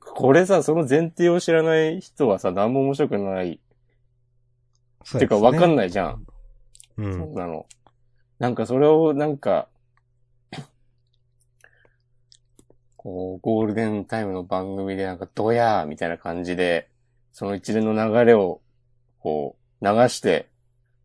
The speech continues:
Speaker 1: 次のコーナー行く感じとか、もう無理だなと思ったのを、恋するワンピースを、と、その後の漫画を読んで、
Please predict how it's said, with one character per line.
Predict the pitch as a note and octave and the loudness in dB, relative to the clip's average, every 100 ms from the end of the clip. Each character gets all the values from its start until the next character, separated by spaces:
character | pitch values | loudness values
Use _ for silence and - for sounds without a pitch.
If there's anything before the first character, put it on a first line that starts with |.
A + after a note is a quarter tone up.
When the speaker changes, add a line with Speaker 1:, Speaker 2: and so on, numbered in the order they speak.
| _ | _
Speaker 1:
次 | - A#2+ | -2 0
の | C3 | 0
コ | F#2+ A2 G#2 | 0 -2 -2
ー | |
ナ | G2+ F#2 | -2 -4
ー | |
行 | - - | -4 -8
く | C#3+ | -8
感 | - G#2 G#2+ G2 | -6 -4 -4 -4
じ | G2 - _ _ _ - | -6 -8 _ _ _ -10
と | - | -2
か、 | G2 | 0
も | F#2+ | 0
う | |
無 | G2+ D3 | 6 8
理 | D3+ | 8
だ | G2+ | 6
な | F2+ | 2
と | - | -4
思 | D2+ | -6
っ | - _ _ | -8 _ _
た | - F#2+ | 4 8
の | G#2 | 12
を、 | D3+ D#3 D#2 - _ _ _ _ _ _ _ - - _ _ _ | 12 12 12 6 _ _ _ _ _ _ _ -20 -20 _ _ _
恋 | C#3 A2+ | 4 4
す | G2+ | 4
る | F2+ | 2
ワ | F2 | 0
ン | G2 | 4
ピ | |
ー | G2 | 4
ス | - E2+ | 4 -2
を、 | D2 - - _ | -4 -8 -20 _
と、 | - B2 F#2 - - - - - - - - - - - C4+ | 10 10 10 4 -8 -18 -18 -18 -20 -20 -20 -18 -18 2 4
そ | G#2 | 6
の | G#2 - | 6 8
後 | A2 - F#2 | 6 6 2
の | F2 | 4
漫 | F#2 F#2 F#2+ | 4 4 4
画 | F#2 | 4
を | F2 | 6
読 | G2+ G#2+ | 6 4
ん | |
で、 | G2+ A2+ G2+ | 6 10 10